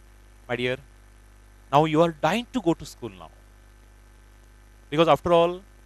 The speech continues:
when we meet our friends, we share our joys and sorrows.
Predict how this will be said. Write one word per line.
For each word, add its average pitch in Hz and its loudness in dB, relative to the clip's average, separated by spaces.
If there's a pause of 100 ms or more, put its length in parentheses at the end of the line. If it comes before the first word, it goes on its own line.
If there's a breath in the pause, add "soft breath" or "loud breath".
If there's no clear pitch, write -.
(180)
when 151 -2
we 170 -6
meet 165 -12
our 175 -4
friends, 110 -16 (920)
we 127 -10
share 127 -8
our 120 -2 (840)
joys 113 -6
and 113 -10
sorrows. 107 -14